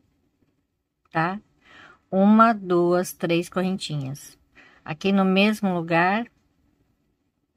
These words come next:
um ponto baixo. Ok? Então, aqui, uma, duas, três, quatro correntinhas.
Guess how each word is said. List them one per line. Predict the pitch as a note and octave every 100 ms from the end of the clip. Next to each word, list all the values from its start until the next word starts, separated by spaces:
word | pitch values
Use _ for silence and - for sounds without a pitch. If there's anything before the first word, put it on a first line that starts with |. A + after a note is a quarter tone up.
| _ _ _ _ _ _ _ _ -
um | G3+
ponto | G3 F#3 E3+ E3 E3+
baixo. | E3+ B2+ A#2+ - - - _ _ _ _ _ _ _ _ _ _ _ _ _ _ _ _ _ _ _ _ _ _ _ _ _ _ _ _ _
Ok? | D3+ F3+ F#3+ A#3+ - _ _ _ _ _ _ _ _ _ _ _ _ _ _ _ _ - - _
Então, | - F#3
aqui, | F#3+ - D#3+ D3+ - _ _ _ _ _ _
uma, | G3 G3+ A3 A#3 A#3+
duas, | G#3+ F#3 G3+ F#3+ F#3+ G3 -
três, | F3+ E3 D#3+ D#3 -
quatro | - F3+ F3+ F#3 -
correntinhas. | - E3 F3 D3+ G3+ G#3 A#3 B3+ - - -